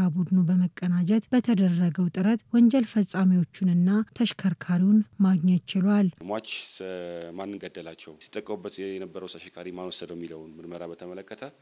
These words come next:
Speaker 2: እሱን ዋናው መነሻችን አድርገን ከሱ ጋር ምርመራ ስናከናውን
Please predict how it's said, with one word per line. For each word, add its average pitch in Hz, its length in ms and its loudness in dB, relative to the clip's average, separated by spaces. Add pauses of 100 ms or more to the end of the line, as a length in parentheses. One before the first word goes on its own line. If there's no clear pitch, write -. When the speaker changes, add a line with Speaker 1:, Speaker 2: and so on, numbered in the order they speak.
(420)
Speaker 2:
እሱን 95 300 -12
ዋናው 90 360 -6 (840)
መነሻችን 87 500 -14
አድርገን 87 380 -14 (520)
ከሱ - 200 -20
ጋር 92 140 -8
ምርመራ 90 220 -6
ስናከናውን 95 680 -10